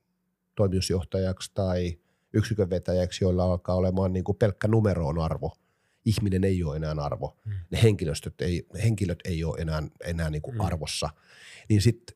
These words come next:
Speaker 1: niinku mä tajusin, että mun arvot on esimerkiksi ne, mitkä ei enää silloin kohtaa. Ja silloin mä rupean voimaan huonosti.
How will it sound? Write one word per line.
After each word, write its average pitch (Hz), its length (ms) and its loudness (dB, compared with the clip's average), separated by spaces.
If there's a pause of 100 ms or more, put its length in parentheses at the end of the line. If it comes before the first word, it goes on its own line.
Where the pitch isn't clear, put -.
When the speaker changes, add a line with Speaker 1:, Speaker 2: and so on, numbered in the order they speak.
Speaker 1:
niinku 95 360 -2
mä 92 140 0
tajusin, 95 360 -2
että - 180 -4
mun 117 140 2
arvot 156 340 0 (480)
on 90 100 2
esimerkiksi 82 540 -4
ne, 90 60 2
mitkä 80 320 -6
ei 98 220 2
enää 92 260 0
silloin 104 320 0
kohtaa. - 520 -2 (400)
Ja 110 60 4
silloin 117 240 6
mä 123 60 6
rupean 90 340 -4
voimaan 76 380 -2
huonosti. - 480 -8